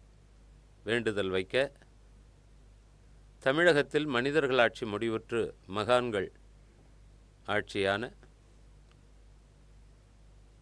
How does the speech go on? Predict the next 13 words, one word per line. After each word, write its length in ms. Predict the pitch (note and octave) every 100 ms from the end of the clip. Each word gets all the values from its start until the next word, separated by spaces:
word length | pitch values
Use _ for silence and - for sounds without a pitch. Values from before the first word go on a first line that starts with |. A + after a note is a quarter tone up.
| - -
ஞானிகளுடைய 640 | B2 C#3 E3+ D3 C#3 B2 A#2
ஆட்சி 280 | A#2 -
முருகப்பெருமான் 800 | C#3+ A#2 C3 C#3+ - A2+ A2 G#2+
தலைமையில் 460 | G2 G2 G2+ G#2+ A2+
வர 240 | G2+ F#2
வேண்டும். 440 | G2 F#2 E2+ F2+ F2 - - - - - - - -
இதற்கு 600 | F2+ G#2 G#2 - B2 - -
குருநாதர் 520 | G2 G#2+ G#2 F#2+ E2+
வேண்டுதல் 440 | F#2+ G#2+ G2 F2
வைக்க, 460 | E2+ F2 - A#2+ C3 - - - -
இந்த 260 | F2 F2+ F2
தலைப்பையே 720 | - F#2+ G2+ - G2+ A#2 C#3+
அன்பர்களுக்கு 880 | - F#2+ G2+ F2+ F#2 F2 - B2